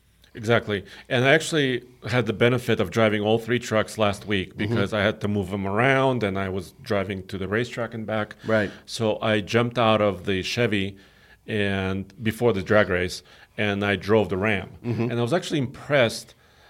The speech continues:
Speaker 1: um, even though the seating position is different, you know, the Ram seating position is a little bit higher.
Speaker 2: Yeah.
Speaker 1: You feel like you're sitting a little bit taller in, in it. Um,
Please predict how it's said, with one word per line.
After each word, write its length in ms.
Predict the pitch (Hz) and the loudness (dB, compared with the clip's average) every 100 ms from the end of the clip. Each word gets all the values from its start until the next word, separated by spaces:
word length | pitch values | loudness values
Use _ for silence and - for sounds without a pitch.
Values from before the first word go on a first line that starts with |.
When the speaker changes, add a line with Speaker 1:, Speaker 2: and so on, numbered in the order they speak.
| _ | _
Speaker 1:
um, 240 | 113 107 - | -4 -2 -2
even 240 | 143 147 | 0 2
though 140 | 147 131 | 4 2
the 100 | 113 | 2
seating 300 | 135 135 147 | 0 -2 -2
position 360 | 151 151 135 | -2 -4 -4
is 140 | 151 117 | -4 -2
different, 500 | 143 - 160 156 147 | -4 -2 -4 -6 -4
you 60 | |
know, 120 | 120 107 | -2 0
the 100 | 107 | 2
Ram 220 | 110 117 | 2 0
seating 320 | - 123 113 | -2 -2 0
position 400 | 113 110 113 101 | -2 -2 -4 -6
is 100 | 104 | -6
a 40 | 98 | -4
little 60 | |
bit 140 | 110 110 | -4 -6
higher. 480 | - 107 98 107 110 - | -6 -4 -4 -4 -8 -6
Speaker 2:
Yeah. 220 | 117 110 | 0 0
Speaker 1:
You 80 | 110 | 0
feel 120 | 117 | -2
like 200 | 110 110 | -4 -4
you're 80 | 98 | -8
sitting 320 | - 110 101 | -6 -6 -4
a 20 | |
little 140 | 98 92 | -4 -6
bit 160 | 92 | -10
taller 360 | - 104 101 104 | -6 -2 0 -2
in, 200 | 107 110 | -4 -8
in 260 | - 110 | -8 -4
it. 160 | 117 127 - - - - - | -4 -6 -14 -20 -20 -20 -16
Um, 500 | - 117 113 107 104 | -4 0 0 -2 -6